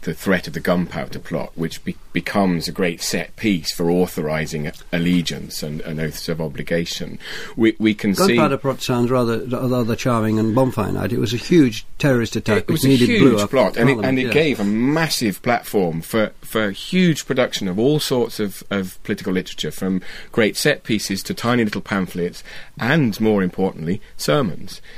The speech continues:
Speaker 1: You know, ev-, every week, every Sunday,
Speaker 2: Mm.
Speaker 1: more often if you were a hot Protestant, you would get these sorts of languages preached and believed. So I,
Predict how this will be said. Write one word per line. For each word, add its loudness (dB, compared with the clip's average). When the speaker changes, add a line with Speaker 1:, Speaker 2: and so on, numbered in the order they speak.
Speaker 1:
You -6
know, -8
ev-, 0
every 4
week, 0
every 0
Sunday, 2
Speaker 2:
Mm. -8
Speaker 1:
more 4
often 0
if -4
you 2
were 0
a -14
hot 0
Protestant, -4
you 2
would 0
get -2
these 2
sorts -2
of -4
languages 0
preached 0
and 0
believed. 0
So 2
I, 0